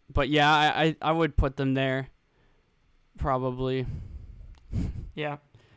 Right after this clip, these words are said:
Speaker 2: What about the Padres? What do you feel about them?
Speaker 1: Look, Padres and Ta-, and the Giants kinda switched places last year. We had high hopes for them. Um, now I'm hoping that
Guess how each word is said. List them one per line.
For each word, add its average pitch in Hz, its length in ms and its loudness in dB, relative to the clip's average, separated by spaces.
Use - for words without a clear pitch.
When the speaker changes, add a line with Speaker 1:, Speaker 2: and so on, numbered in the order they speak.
Speaker 2:
What 180 160 2
about 233 220 2
the 202 60 -10
Padres? 147 580 0
What 151 80 -2
do 160 60 0
you 165 60 0
feel 156 200 0
about 139 240 -2
them? 127 220 -6
Speaker 1:
Look, 214 140 4
Padres 226 580 4
and 160 500 2
Ta-, 185 300 2
and 151 440 2
the 147 280 -4
Giants 170 420 2
kinda 165 220 0
switched 156 340 -4
places 143 420 -2
last 117 280 -2
year. 127 100 -2
We 135 120 0
had 135 80 0
high 147 220 2
hopes 151 260 0
for 147 120 -6
them. 135 340 0
Um, 135 440 2
now 151 180 4
I'm 156 120 4
hoping 147 540 2
that 135 180 -4